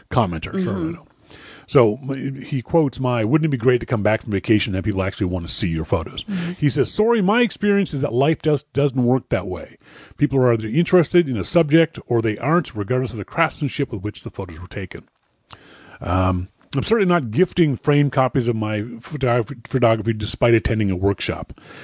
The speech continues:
Speaker 1: It's really only a handful of photographers in the world who can get other people remotely as interested in their work as they are."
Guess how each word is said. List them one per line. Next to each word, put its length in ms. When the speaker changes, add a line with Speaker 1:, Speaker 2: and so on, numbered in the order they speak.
Speaker 1:
It's 120
really 180
only 180
a 40
handful 360
of 60
photographers 640
in 60
the 80
world 220
who 80
can 120
get 200
other 220
people 340
remotely 340
as 80
interested 400
in 60
their 100
work 300
as 100
they 140
are." 200